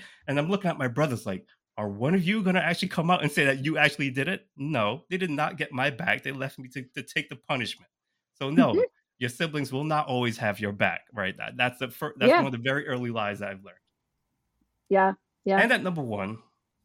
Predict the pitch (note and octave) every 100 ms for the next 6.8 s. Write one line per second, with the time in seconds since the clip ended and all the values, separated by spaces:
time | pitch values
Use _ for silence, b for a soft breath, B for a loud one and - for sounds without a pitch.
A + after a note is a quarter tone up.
0 | _ _ _ _ - D3 D#3+ C#3+ - A2+
1 | F#2+ - - _ _ _ _ _ _ _
2 | _ _ _ _ _ - C#3 C#3+ - G#3+
3 | C4+ A3+ - - G#3 C4+ A#3+ - C3+ C3
4 | A#2+ G#2+ - b b b b _ _ _
5 | _ _ D#3 A3 A3+ D#3 A#2+ A2+ G2 -
6 | F2+ - - G2 G#2 D#3 E3+ -